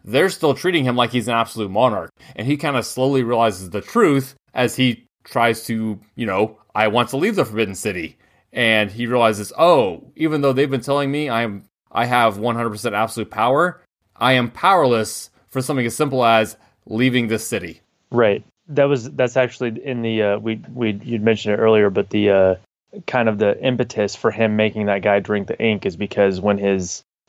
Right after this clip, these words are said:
Speaker 2: his relative, is it, is his brother? Right?
Speaker 1: Yes,
Speaker 2: His little
Speaker 1: yes,
Speaker 2: brother?
Speaker 1: his, yeah.
Speaker 2: His little brother comes and, and says, "Oh, you're not the emperor anymore. There's, there's a new emperor, and he, you know, drives a car, and he's the new, the new boss, basically."
Speaker 1: He's in charge. Yeah, he's in charge. Yeah,
Speaker 2: Yeah.
Speaker 1: you're not in charge.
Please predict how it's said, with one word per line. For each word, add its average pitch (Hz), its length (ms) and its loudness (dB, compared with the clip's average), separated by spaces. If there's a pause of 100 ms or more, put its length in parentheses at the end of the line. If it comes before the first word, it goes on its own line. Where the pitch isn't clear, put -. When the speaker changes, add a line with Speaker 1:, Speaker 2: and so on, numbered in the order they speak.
Speaker 2:
his 107 180 0
relative, 110 340 2
is 117 80 0
it, 127 100 -2
is 110 80 -6
his 101 100 -10
brother? 123 400 0
Right? 123 140 -14
Speaker 1:
Yes, 120 400 2
Speaker 2:
His 104 120 -6
little 120 140 4
Speaker 1:
yes, 110 60 2
Speaker 2:
brother? 113 200 4
Speaker 1:
his, 123 100 0
yeah. 101 260 0 (380)
Speaker 2:
His 123 120 0
little 135 160 0
brother 131 260 2
comes 110 380 -2
and, 107 260 -4
and 110 160 -4
says, 110 240 2
"Oh, 131 80 2
you're 123 180 0
not 135 160 2
the 110 80 -2
emperor 101 300 -2
anymore. 98 400 0
There's, 104 380 -2
there's 110 260 2
a 104 60 2
new 127 200 2
emperor, 95 380 0
and 92 80 -4
he, 107 280 0 (380)
you 120 120 -8
know, 98 160 -2
drives 107 480 0
a 113 60 -4
car, 120 460 2
and 92 320 -6 (180)
he's 113 200 2
the 101 80 0
new, 104 440 2 (200)
the 113 80 2
new 101 160 2
boss, 104 360 2
basically." 92 420 -2
Speaker 1:
He's 165 80 0
in 131 80 -2
charge. 92 460 0
Yeah, 117 200 -4
he's 139 180 -4
in 110 80 -6
charge. 98 400 -4
Yeah, 113 120 2
Speaker 2:
Yeah. - 60 4
Speaker 1:
you're 127 80 -4
not 98 180 -6
in 82 60 -14
charge. 98 340 -8